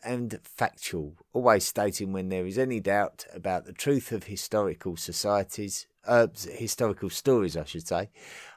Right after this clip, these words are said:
I'm halfway through volume three and can't wait to keep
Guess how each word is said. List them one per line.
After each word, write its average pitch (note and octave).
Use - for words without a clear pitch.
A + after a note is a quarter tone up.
I'm A2
halfway A#2+
through G2+
volume F2
three F#2+
and F2
can't B2+
wait G#2+
to -
keep -